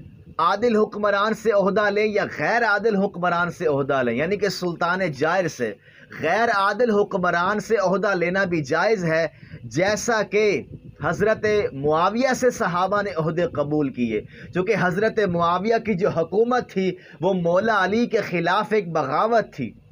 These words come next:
उन्होंने मौला अली को खलीफा तस्लीम नहीं किया। और आप बयान फरमाते हैं,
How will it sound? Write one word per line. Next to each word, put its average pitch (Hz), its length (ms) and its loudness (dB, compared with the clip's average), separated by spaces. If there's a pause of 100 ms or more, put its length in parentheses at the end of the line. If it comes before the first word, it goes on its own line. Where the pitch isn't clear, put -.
(580)
उन्होंने 208 340 2
मौला 185 380 2
अली 196 280 2
को 220 160 2
खलीफा 202 520 0
तस्लीम 208 640 -2
नहीं 196 320 0
किया। 143 340 0 (300)
और 151 80 2
आप 190 180 2
बयान 185 380 0
फरमाते 180 580 0
हैं, 175 200 2